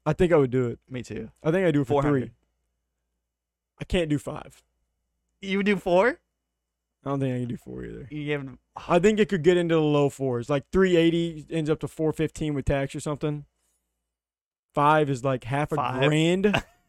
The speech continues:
Speaker 2: <laughs>
Speaker 1: Half a grand? That's
Speaker 2: Oh, man.
Speaker 1: I can't, like, whenever I can say half a grand, that's when I'm like,
Speaker 2: Five hundred
Speaker 1: "Oh,
Speaker 2: bucks for these?
Speaker 1: what are
Speaker 2: I
Speaker 1: you
Speaker 2: don't know.
Speaker 1: doing?"
Speaker 2: I don't think they'll go up to five.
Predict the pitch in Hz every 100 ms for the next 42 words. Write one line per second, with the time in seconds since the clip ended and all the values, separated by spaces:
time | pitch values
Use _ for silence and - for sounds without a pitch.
0 | _ _ _ 208 - 175 - 165 - -
1 | 170 180 196 170 120 131 151 160 165 175
2 | 202 214 214 - _ - _ 269 _ _
3 | _ _ - _ _ _ - - 156 175
4 | 196 - - 214 202 233 220 _ 160 -
5 | 202 185 156 151 - - - 139 160 180
6 | 175 165 143 135 143 139 131 123 123 120
7 | 117 110 _ _ _ - 143 - 143 131
8 | 131 123 135 139 131 127 123 123 135 131
9 | 131 135 135 147 147 139 120 131 131 127
10 | 160 160 151 135 120 117 117 117 120 113